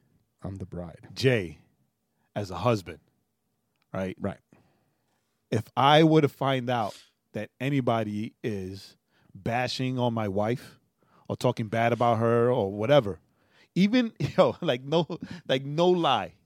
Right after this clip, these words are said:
Speaker 2: no lie. Even if there's some truth to what you're saying,
Speaker 1: Right.
Speaker 2: you're still bashing my wife. We're gonna get into it.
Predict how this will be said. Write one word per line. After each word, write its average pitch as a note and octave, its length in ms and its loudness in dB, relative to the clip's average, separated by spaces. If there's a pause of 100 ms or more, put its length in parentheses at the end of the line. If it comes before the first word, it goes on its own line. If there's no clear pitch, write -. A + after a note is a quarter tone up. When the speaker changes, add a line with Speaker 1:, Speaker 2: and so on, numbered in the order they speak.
Speaker 2:
no C3 140 0
lie. A#2 240 0 (400)
Even A3+ 320 2
if F#3+ 140 0
there's E3 200 2
some B2 260 -4
truth - 600 2 (540)
to - 160 0
what C3 300 2
you're B2+ 140 4
saying, A#2 500 -2 (320)
Speaker 1:
Right. F2+ 280 -8
Speaker 2:
you're C3 120 2
still D3 240 4
bashing B2 500 -2
my A2+ 140 -4
wife. G2+ 440 -10 (1500)
We're C3+ 300 12
gonna A#2+ 240 2
get A2 200 -4
into F#2 300 -8
it. D#2+ 80 -16